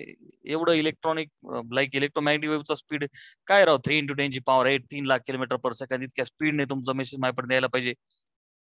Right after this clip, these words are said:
सगळं बरोबर आहे. चल, लक्ष दे बेटा. चल, आता मला उत्तर दे.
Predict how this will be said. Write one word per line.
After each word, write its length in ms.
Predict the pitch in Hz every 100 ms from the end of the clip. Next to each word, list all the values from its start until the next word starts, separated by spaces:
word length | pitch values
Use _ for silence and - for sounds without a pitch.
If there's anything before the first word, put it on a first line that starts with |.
| _ _ -
सगळं 400 | - 147 147 135
बरोबर 360 | 135 127 131
आहे. 80 | - - _ _ - - _ _ _ _ _ _ _ _ _ _ - -
चल, 160 | - 202
लक्ष 160 | -
दे 60 | 214
बेटा. 160 | 160 113 - - - - -
चल, 80 |
आता 180 | 175 170
मला 140 | 208 208
उत्तर 220 | 208 214
दे. 160 | 196